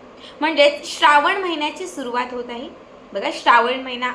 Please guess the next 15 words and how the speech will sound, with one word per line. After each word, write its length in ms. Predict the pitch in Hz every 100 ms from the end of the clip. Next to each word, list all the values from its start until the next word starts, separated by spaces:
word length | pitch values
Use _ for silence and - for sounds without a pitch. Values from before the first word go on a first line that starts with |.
| -
सुरू 240 | - 247
व्हायला 300 | 269 247 214
अवघे 280 | 214 240 262
काहीच 460 | 285 247 214 254 262
दिवस 380 | 277 233 240 -
शिल्लक 340 | 220 208 214
राहिलेले 420 | - 214 196 190 185
आहे. 120 | 180 - - - - - 277
खरं 220 | 277 294
तर 120 | 311
वर्षभरामध्ये 720 | 277 254 311 285 277 285 285 294
जे 160 | 320
बारा 400 | 311 208 196 247
महिने 280 | 311 285 285
येतात, 260 | 277 220